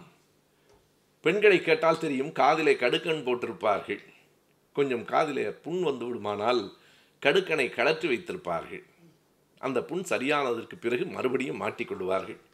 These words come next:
என் தம்பி சம்பத் ஒரு கடுக்கன், என் காதில் தான் புண் இருக்கிறது, சரியானவுடன் மறுபடியும் மாட்டிக்கொள்வேன் என்று சொன்னார். அவருடைய பொறுமை ஐயாவை எதிர்த்து பேசவில்லை என்பது மட்டுமல்ல, சம்பத் அவர்களையும் தூக்கி எறியவில்லை, முடிந்த வரைக்கும் முயற்சி செய்தார்.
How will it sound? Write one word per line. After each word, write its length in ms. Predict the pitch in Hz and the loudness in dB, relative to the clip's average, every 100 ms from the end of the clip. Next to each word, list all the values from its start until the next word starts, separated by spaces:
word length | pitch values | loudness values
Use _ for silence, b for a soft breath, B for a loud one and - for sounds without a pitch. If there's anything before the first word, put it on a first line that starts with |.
| b b b b | b b b b
என் 260 | b 117 95 | b -2 -2
தம்பி 260 | 110 147 151 | -6 -4 -4
சம்பத் 480 | 107 117 123 107 | -4 -2 -4 -4
ஒரு 120 | 92 127 | -8 -6
கடுக்கன், 460 | 104 131 127 107 92 _ - | -4 -2 -4 -8 -10 _ -12
என் 220 | 113 107 | -10 -8
காதில் 440 | 98 95 120 120 | 0 2 2 0
தான் 240 | 92 120 180 | -6 -6 -6
புண் 180 | 120 107 | -4 -2
இருக்கிறது, 460 | 104 101 92 101 95 | -2 -2 -4 -4 -2
சரியானவுடன் 640 | 127 131 135 127 117 - | 0 2 2 2 0 -2
மறுபடியும் 480 | 98 101 120 98 110 | -4 -2 -2 -2 -6
மாட்டிக்கொள்வேன் 500 | 87 - 90 87 82 | -8 -8 -12 -12 -12
என்று 280 | 92 95 180 | -12 -10 -10
சொன்னார். 360 | - - - - _ b b b b | -10 -10 -14 -20 _ b b b b
அவருடைய 520 | b 175 185 165 143 139 | b 6 6 4 2 4
பொறுமை 320 | 202 247 220 | 4 6 4
ஐயாவை 600 | 123 190 240 240 233 208 | 4 4 6 6 6 6
எதிர்த்து 400 | 175 196 208 233 | 6 6 2 2
பேசவில்லை 440 | 202 185 180 170 | 4 4 4 4
என்பது 240 | 151 143 139 | 4 2 0
மட்டுமல்ல, 600 | 131 139 123 110 98 92 - _ - | -2 -2 0 0 0 -2 -8 _ -2
சம்பத் 320 | 123 151 190 190 | 0 4 4 4
அவர்களையும் 480 | 185 170 180 190 | 2 2 0 0
தூக்கி 300 | 180 185 175 | -2 -2 -2
எறியவில்லை, 500 | 147 160 175 180 - - - _ | -2 2 2 0 -12 -20 -20 _
முடிந்த 320 | 113 139 147 | -6 -4 -2
வரைக்கும் 320 | 143 147 151 131 | -2 -4 -4 0
முயற்சி 340 | 127 131 107 | 0 0 -4
செய்தார். 440 | 113 101 117 180 | -8 -4 -4 -4